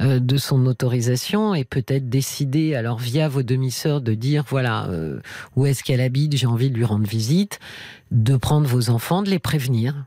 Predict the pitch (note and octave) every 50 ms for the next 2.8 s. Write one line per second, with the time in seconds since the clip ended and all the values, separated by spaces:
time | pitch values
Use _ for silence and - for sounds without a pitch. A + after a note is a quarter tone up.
0 | _ - D3 C#3 C3+ C3 B2+ C#3+ D3 C#3 B2+ - - - - D3+ C#3 C3+ C3+ B2
1 | B2 A#2 B2 C3+ C#3 A#2+ A2 G#2+ A2 - D3+ C#3+ - E3 D3 - D#3 - - C3+
2 | A#2+ A#2 A2+ A2 A2 G#2+ G#2 - - - A2+ - - - A2+ A2+